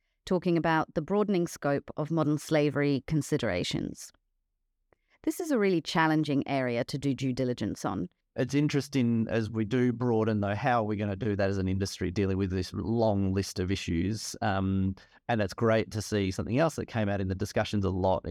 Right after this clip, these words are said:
Speaker 2: is this need to collaborate across our sector and the need to sort of use, um, work with others in terms of the engagement activities. And so,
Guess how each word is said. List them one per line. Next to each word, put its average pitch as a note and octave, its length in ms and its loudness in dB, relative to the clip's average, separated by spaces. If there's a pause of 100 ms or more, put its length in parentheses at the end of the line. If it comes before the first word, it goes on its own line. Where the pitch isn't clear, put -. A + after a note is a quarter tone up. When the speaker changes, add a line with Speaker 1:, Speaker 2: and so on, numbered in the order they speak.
(160)
Speaker 2:
is A2 180 -2
this G#2+ 240 0
need A#2 260 4
to G2+ 80 0
collaborate F2+ 640 2
across - 320 -4
our D2+ 140 2
sector - 460 -6 (400)
and G#2 160 2
the G2 40 2
need G2+ 200 2
to G2+ 80 -2
sort G2+ 180 2
of F2+ 100 0
use, F2+ 420 -2
um, F#2 320 0
work G#2+ 420 0
with G2+ 180 0
others F#2+ 600 0
in G2+ 140 0
terms F#2 280 0
of F2+ 60 0
the F2+ 80 2
engagement F#2 460 0
activities. C#3+ 560 2
And G#2 160 2
so, F#2+ 320 0